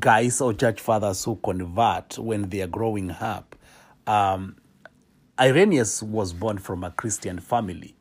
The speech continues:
So, uh, then it is said that Irenaeus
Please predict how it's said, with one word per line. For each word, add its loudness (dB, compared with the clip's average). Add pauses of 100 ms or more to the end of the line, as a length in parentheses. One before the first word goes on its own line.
(600)
So, 4
uh, 4 (300)
then 2 (800)
it 4
is 8
said 2 (100)
that 0 (420)
Irenaeus 2